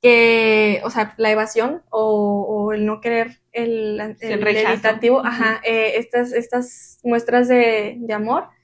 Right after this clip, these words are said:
Speaker 2: Ujú. Y
Speaker 1: Se,
Speaker 2: está,
Speaker 1: se, se
Speaker 2: está evidenciando su inseguridad.
Speaker 1: Ajá,
Speaker 2: Ajá.
Speaker 1: sí, sí, lo, lo, lo,
Speaker 2: Bueno,
Speaker 1: lo, lo hace
Speaker 2: o
Speaker 1: como
Speaker 2: generando.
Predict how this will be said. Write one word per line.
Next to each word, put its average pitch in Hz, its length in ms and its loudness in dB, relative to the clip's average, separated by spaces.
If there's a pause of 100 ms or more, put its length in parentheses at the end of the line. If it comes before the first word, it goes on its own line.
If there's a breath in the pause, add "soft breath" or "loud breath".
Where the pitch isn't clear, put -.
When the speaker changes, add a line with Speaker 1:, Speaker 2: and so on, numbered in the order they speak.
(240)
Speaker 2:
Ujú. 214 260 -20 (560)
Y 226 80 -6
Speaker 1:
Se, 269 240 6
Speaker 2:
está, 269 220 4
Speaker 1:
se, 247 320 4
se 254 160 4
Speaker 2:
está 247 140 6
evidenciando 262 580 4
su 269 100 -2
inseguridad. 220 600 0 (140)
Speaker 1:
Ajá, 240 220 -2
Speaker 2:
Ajá. 214 220 -2
Speaker 1:
sí, 262 160 2
sí, - 160 -8
lo, 262 200 6
lo, 247 400 8
lo, 233 540 8
Speaker 2:
Bueno, 262 260 4 (200)
Speaker 1:
lo, 254 160 6
lo 254 280 6
hace 254 280 8
Speaker 2:
o - 20 4
Speaker 1:
como - 60 -2
Speaker 2:
generando. 233 640 4